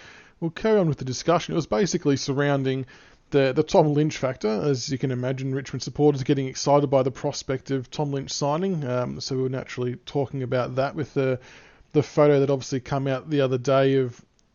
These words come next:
Lynch arriving at Melbourne Airport and Neil Baum at the same time, and whether it's just a cruel coincidence or there's something more to it, who knows?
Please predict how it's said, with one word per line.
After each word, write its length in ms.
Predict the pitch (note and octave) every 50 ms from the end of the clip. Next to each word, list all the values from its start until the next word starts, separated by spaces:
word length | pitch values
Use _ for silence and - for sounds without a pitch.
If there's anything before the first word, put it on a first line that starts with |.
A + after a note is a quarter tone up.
| _ -
Lynch 320 | E3+ D#3 D3+ D3 C3 -
arriving 420 | C3 B2+ C#3+ D3 D3 C#3 C3+ C#3 C#3
at 140 | C#3+ -
Melbourne 340 | D#3 D#3+ C#3+ C#3+ C#3 C#3 C3+
Airport 460 | C3+ C#3 C#3+ C#3 - - C#3 C#3 C3+
and 100 | B2+ B2+
Neil 160 | C3+ C3+ B2+ B2
Baum 560 | A#2 - B2 C3 C3 C3 C3 C3 C3+ - - -
at 100 | - -
the 80 | C3
same 280 | - - C3+ B2+ C3 B2+
time, 340 | - - C3+ C3+ C#3+ C#3+ C3+
and 160 | B2 B2 D#3
whether 260 | D#3 D3+ C#3+ C#3 C3+
it's 80 | C#3+ -
just 220 | - C3 - -
a 40 | C3+
cruel 280 | B2 - - D3+ D3 C3
coincidence 680 | - C3+ D3+ D#3 D3+ - D3 D3+ D#3+ E3 D#3 - -
or 160 | C#3+ C3+ C3
there's 140 | C3+ C3 -
something 240 | - C#3+ D#3 D3 C#3
more 180 | C3 C3 B2+
to 260 | B2 - - E3+ F#3+ G3
it, 60 | D#3
who 160 | C3 C3+ C3
knows? 380 | C3 B2+ D#3 G3+ A#3 G#3 -